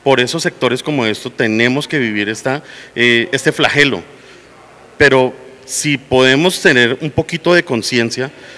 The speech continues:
yo no estoy pidiendo algo que infrinja la ley. Yo no estoy pidiendo algo que vaya en contra de la ley.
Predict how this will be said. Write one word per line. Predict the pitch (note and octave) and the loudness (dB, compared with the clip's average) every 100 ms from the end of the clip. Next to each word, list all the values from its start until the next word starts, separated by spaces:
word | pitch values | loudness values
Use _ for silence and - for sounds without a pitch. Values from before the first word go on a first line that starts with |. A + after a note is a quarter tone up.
| - - | -10 0
yo | D3 | 2
no | |
estoy | E3 - | 2 0
pidiendo | F#3 F#3 F3 E3+ | -2 0 2 2
algo | E3+ E3 | 0 -2
que | F3+ | -4
infrinja | D3 A#2 A2 A#2 | -6 -6 -8 -6
la | A#2 | -4
ley. | G#2+ - - - - - - | -4 -6 -14 -20 -20 -12 -4
Yo | |
no | C#3 | -2
estoy | C#3+ C#3+ | -2 -4
pidiendo | D#3+ D3+ D3 | -4 -2 0
algo | D3 D3 | -2 -4
que | D#3 | -6
vaya | B2+ G#2+ A2 B2+ | 0 0 0 0
en | C3 | -2
contra | - F3+ G#3 F#3 A2+ | -2 2 2 2 -2
de | G2 | -2
la | |
ley. | F#2 G#2+ | -4 -4